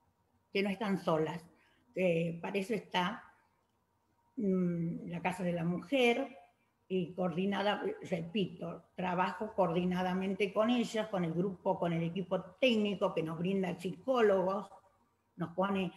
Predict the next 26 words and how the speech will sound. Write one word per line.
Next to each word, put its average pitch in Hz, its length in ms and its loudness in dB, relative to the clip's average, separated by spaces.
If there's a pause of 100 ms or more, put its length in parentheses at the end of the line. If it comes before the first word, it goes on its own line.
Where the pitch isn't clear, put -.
(180)
eh, 165 400 0
la 160 100 -4
directora 185 580 0
de 170 100 -2
la 160 140 -4
Casa 180 180 -4
de 180 60 0
la 170 80 0
Mujer 175 240 -2
nos 214 100 -4
pone 180 220 0
a - 20 0
disposición 185 1120 -4
psicolo-, 170 540 -4 (200)
de, 165 360 -10 (100)
de, 165 220 -10
del 175 340 -10
equipo 220 300 -2
de 175 100 2
psicología, 196 1000 0 (600)
eh, 170 380 -2
nos 165 200 -6
llevan, 180 640 0 (480)
eh, - 260 -14
todo 254 200 2
eso, 254 580 0